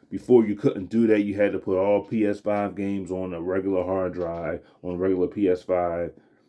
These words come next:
Now, they have it that you can transfer P S five to an extended hard drive, but you can't play 'em unless you bring 'em back over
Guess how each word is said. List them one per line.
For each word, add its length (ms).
Now, 720
they 160
have 280
it 100
that 220
you 80
can 380
transfer 440
P 260
S 160
five 500
to 180
an 80
extended 480
hard 280
drive, 360
but 160
you 60
can't 360
play 220
'em 120
unless 280
you 60
bring 280
'em 80
back 220
over 260